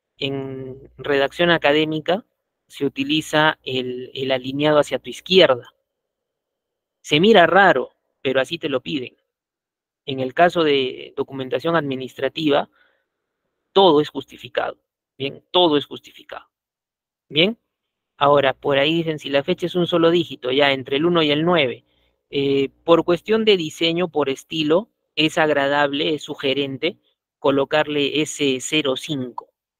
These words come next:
O el cero y el numerito, entre el uno y el nueve. Cuando ya la fecha es un número de dos dígitos, que va entre el un-, entre el diez y el treinta y uno, obviamente ya no le colocamos, ¿no?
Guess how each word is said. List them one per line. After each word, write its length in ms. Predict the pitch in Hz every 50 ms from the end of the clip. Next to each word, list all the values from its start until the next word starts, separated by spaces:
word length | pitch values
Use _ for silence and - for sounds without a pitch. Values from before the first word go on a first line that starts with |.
| _ _ _ _ _ _ _ _ -
O 160 | 135 131 127
el 240 | 123 123 120 127 -
cero 380 | - 185 180 175 175 175 170
y 120 | 156 131 135
el 120 | 127 131
numerito, 500 | 135 131 135 135 135 156 143 - - 127
entre 220 | 123 120 - 139
el 80 | 131 139
uno 160 | 151 147 143
y 80 | 135 127
el 140 | 123 123 131
nueve. 360 | 135 123 113 113 117 117 _ _ _ _ _ _ _ _ _ _ _ _ _ _ _
Cuando 340 | - 143 139 139 135 143 147
ya 200 | 151 165 170 175
la 160 | 170 165 160
fecha 320 | - 185 180 - - 139
es 220 | 143 151 151 - -
un 140 | 160 160
número 320 | 165 165 165 160 151 143 131
de 140 | 135 135 135
dos 220 | 151 156 151 -
dígitos, 580 | 160 156 - 160 156 - - 180 208 - - -
que 180 | - 135 135
va 160 | 135 143 147
entre 300 | 147 147 143 - - 131
el 100 | 131 139
un-, 220 | 151 156 147 143 - -
entre 380 | 143 131 127 127 123 - 131 127
el 140 | 127 127
diez 320 | 127 151 156 160 156 - 143
y 40 | 139
el 120 | 135 123
treinta 400 | - 127 123 123 123 131 127 131
y 100 | 135 151
uno, 300 | 156 156 156 170 - -
obviamente 480 | - 156 151 147 143 143 147 139 131 135
ya 100 | 131 131
no 100 | 135 135
le 120 | 131 131
colocamos, 600 | 127 123 120 123 120 - 117 - _ _ - - _ _ _ _ _ _ _ _ _ _ _ _
¿no? 220 | 139 151 175 202